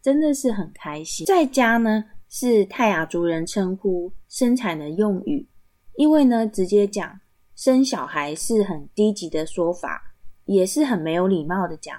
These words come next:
法，所以呢，只能用在家来称呼所有的生产坐月子的用语。好，在家就是马吉萨利，马吉萨利哦，就他听我呢这样认真的问他，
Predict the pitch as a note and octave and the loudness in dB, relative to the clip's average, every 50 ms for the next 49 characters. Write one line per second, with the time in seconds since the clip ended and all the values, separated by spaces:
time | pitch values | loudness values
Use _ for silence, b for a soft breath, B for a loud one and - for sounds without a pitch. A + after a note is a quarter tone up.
0 | - _ - - - - - - - - - - - _ _ _ - - - A3 | -18 _ -12 -12 -12 -12 -12 -14 -14 -14 -14 -16 -18 _ _ _ -4 0 2 4
1 | A#3+ C4 C4+ A#3 G#3 G3 G3 G3 F#3+ F#3+ F#3+ G3+ G3 - _ _ - - G3 F#3 | 6 6 6 6 4 4 4 4 2 2 0 -2 -4 -10 _ _ -8 -2 -2 0
2 | F3 E3 E3 F3+ G#3 B3 B3 A#3+ A3+ G3+ F#3+ G3 - - - - - - - _ | 0 0 0 2 2 2 4 2 2 0 0 -4 -6 -12 -18 -20 -20 -20 -20 _
3 | - - C4+ B3 G#3 G3+ G#3 - - G3 F3 E3 E3 F3+ G3 - - _ _ _ | -2 0 0 2 0 -2 -4 -2 -2 0 0 -2 -6 -8 -12 -16 -18 _ _ _
4 | _ _ - - E3 D#3 D#3 - - G#3+ F#3+ F3+ F#3 G3 F#3+ F#3+ F#3+ - F3+ E3+ | _ _ -12 -10 -8 -8 -8 -6 -4 -4 -2 -2 -2 0 0 0 0 0 0 0
5 | D#3+ E3 E3 D3+ - - C3 A2+ - - - - _ _ _ _ _ _ - - | 0 0 -2 -2 -4 -8 -8 -8 -10 -10 -12 -16 _ _ _ _ _ _ -4 2
6 | C4+ C4 C4 C4+ C4 - G#3 - - - - _ - - B3 A#3 G#3+ G#3 A3 B3 | 2 4 4 2 0 -2 -8 -8 -10 -12 -16 _ -4 0 2 4 4 4 4 4
7 | B3 G#3+ F#3+ G3 E3 D#3 - - D3 C#3+ C3+ C3 C3 - - A#3 A3+ G3+ E3+ D#3+ | 2 2 2 -2 -6 -8 -6 -6 -6 -6 -6 -8 -8 -2 0 2 2 2 0 -4
8 | - D#3+ D#3 C3+ C#3+ - - E3 D3+ - - _ - C4+ C4 A#3 A3+ - A3 G3 | -6 -6 -6 -6 -6 -8 -10 -12 -12 -12 -12 _ 0 0 0 0 0 0 0 0
9 | F#3+ G3 G3 G3 G3+ G3 G3 - - F#3+ E3+ D#3+ D#3 D#3+ D#3+ D#3+ D#3+ - F3+ F3 | 0 0 0 0 -2 -4 -4 -4 -6 -6 -6 -6 -8 -10 -12 -10 -4 -4 -4 -2
10 | - F3 D3 C#3 C#3+ - A3+ A#3+ G#3 - - _ - - - _ _ _ - - | -2 -6 -8 -6 -2 0 0 0 0 -4 -10 _ -20 -20 -20 _ _ _ -20 -16
11 | - - - E3 - - E3 E3 D#3+ - D#3+ D3+ C#3 C#3 E3+ G#3 G3+ F#3 E3 D#3 | -12 -10 -10 -8 -4 -4 -4 -4 -4 -6 -8 -8 -8 -2 0 0 0 0 -2 -8
12 | D3+ - - - F#3 - - - - _ _ - - - - - E4+ F4+ F4+ - | -12 -14 -12 -12 -12 -12 -12 -18 -20 _ _ -18 -18 -14 -8 -2 -2 -2 0 0
13 | F#4 F4+ F4 E4 D#4 C4+ F#3+ D#3+ D#3+ E3 E3 E3 E3+ F#3 - A3 A3 G#3+ G#3 G#3 | 0 2 2 2 2 2 0 0 -2 -4 -4 -4 -6 -4 -2 0 0 2 2 2
14 | A3+ A#3 G#3 G3 G3 F#3+ F#3+ F#3+ G3 F3 E3 F3 F#3+ F3+ F3 D#3+ D#3+ - - E3+ | 2 2 2 2 2 0 0 -2 -2 -2 -2 -2 -2 -2 -2 -4 -8 -12 -10 -6
15 | E3+ E3 E3 | -4 -4 -4